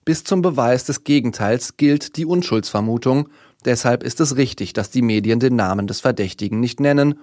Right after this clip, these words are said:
und sein Gesicht nicht zeigen. Es muss ja nicht nach ihm gefahndet werden, denn er sitzt ja hinter Gittern.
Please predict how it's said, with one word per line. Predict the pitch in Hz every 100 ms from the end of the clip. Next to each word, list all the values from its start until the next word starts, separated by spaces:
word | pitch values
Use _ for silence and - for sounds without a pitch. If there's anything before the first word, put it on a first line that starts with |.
| _ -
und | 127 120
sein | 123 127
Gesicht | 139 170 - 107
nicht | -
zeigen. | - 104 107 123 120 _ - -
Es | 131 131
muss | 127 -
ja | 113
nicht | 113 -
nach | 131
ihm | 131 131
gefahndet | 143 - 143 139 117
werden, | 110 101 104 117 _ -
denn | 120
er | 135
sitzt | 135 - -
ja | 87
hinter | 95 92 92
Gittern. | 101 - 95